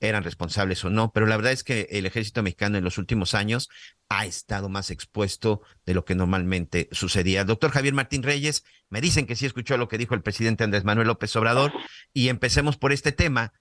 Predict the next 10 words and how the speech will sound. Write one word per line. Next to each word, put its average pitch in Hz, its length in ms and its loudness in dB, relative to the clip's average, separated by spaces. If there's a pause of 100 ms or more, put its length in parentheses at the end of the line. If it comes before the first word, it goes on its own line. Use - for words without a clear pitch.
(120)
¿Es - 200 0
correcto 139 680 0
o 113 140 0
no 131 300 2 (280)
que 120 160 0
debe 123 340 2
de 107 120 -2
seguir 107 420 -2
un 131 220 2
general 117 580 0